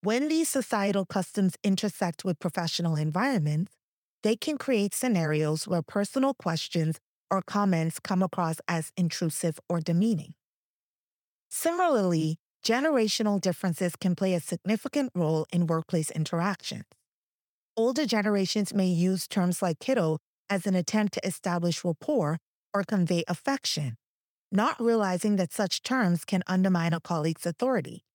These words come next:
These generational perspectives can clash with newer and alternative views where competence is prioritized over blind respect. All in all, this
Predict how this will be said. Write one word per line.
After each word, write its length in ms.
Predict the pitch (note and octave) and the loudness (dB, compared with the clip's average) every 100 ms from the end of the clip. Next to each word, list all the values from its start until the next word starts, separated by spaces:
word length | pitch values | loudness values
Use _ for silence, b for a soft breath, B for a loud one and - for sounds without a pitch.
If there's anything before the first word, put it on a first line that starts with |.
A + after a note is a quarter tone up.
| _ _ _ _ _ _ _ - | _ _ _ _ _ _ _ -4
These 240 | B3 D#4+ | 0 0
generational 680 | - C4+ B3+ A3 G#3 G3+ G#3 | 0 0 2 0 0 0 -2
perspectives 640 | - F#3 - A3 - G3 E3 | -2 -6 -2 -4 -2 -4 -2
can 180 | G3 F3 | -2 -2
clash 420 | - G3 E3 - | -2 -2 -2 -4
with 160 | F3+ - | -4 2
newer 460 | F3+ C4 F3+ D#3+ - _ - | 2 4 2 0 -4 _ -4
and 80 | G3 | -2
alternative 600 | F3 - B3+ C#4+ G#3+ D#3+ | 0 -2 0 0 0 0
views 340 | E3+ D3+ D3+ - _ | 0 0 -2 -8 _
where 180 | - F#3 | -2 -2
competence 720 | - - B3+ - G#3+ F3 E3+ - | -2 -4 -2 0 2 2 0 0
is 160 | F#3 - | -4 -2
prioritized 800 | - E3+ F#3 G3 - D#3 D#3 - | -2 0 0 0 -2 -2 -4 -4
over 220 | F3 D#3 D#3+ | -4 -2 -2
blind 320 | D#3 D3+ D3 | -2 -2 -2
respect. 640 | D3+ - - - - - _ _ _ _ _ _ _ _ _ _ _ _ | -4 -6 -8 -8 -10 -20 _ _ _ _ _ _ _ _ _ _ _ _
All 300 | C4+ C4+ F4+ | 0 2 4
in 120 | F#4+ D#4+ | 2 0
all, 280 | G3+ F#3 F#3+ | 0 2 2
this 200 | F#3+ B3 | 2 0